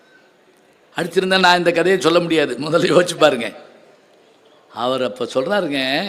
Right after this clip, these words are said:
"என்னை ஏன் அந்த மீன் வந்து ஒண்ணும் செய்யலைன்னு நான் கண்டுபிடிச்சேன் தெரியுமா? திருவள்ளுவர் எழுதின திருக்குறள் எனக்கு ஞாபகம் வந்தது. சாக போறவங்க நேரத்துல ஞாபகம்," சொல்றாரு பாருங்க,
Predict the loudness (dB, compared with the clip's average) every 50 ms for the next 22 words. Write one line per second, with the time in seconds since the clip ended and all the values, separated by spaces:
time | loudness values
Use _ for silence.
0 | -8 -12 -14 -18 -20 -20 -20 _ _ _ _ _ _ _ _ _ _ _ _ -6
1 | -6 -4 -2 -2 -2 -2 -2 0 0 0 0 0 0 -2 -2 -4 -6 -6 -4 -2
2 | -2 -2 -2 -4 -6 -6 0 0 2 2 2 0 -2 -2 -4 -6 -8 -6 -2 0
3 | 0 2 2 0 -2 -2 -6 -6 -4 -6 -6 -6 -8 -8 -4 -4 -4 -4 -4 -6
4 | -6 -4 -2 -2 -2 -2 -4 -6 -14 -16 -20 -20 -20 -20 -20 _ -2 2 4 4
5 | 6 6 6 6 6 6 4 2 4 4 2 2 0 0 -2 -4 -4 -4 -2 -2
6 | -2 -2 -2 -2 -2 0 2 2 2 0 -2 -4 -2 -2 0 2 0 0 0 -2
7 | -4 -4 -2 -2 -4 -2 0 -2 -2 -2 -2 2 6 6 6 6 6 4 2 0
8 | 0 2 4 6 6 6 4 2 -4 0 2 2 2 2 0 -2 -2 0 0 2
9 | 0 0 0 -2 -2 0 2 0 0 2 0 -2 -2 -2 -10 -12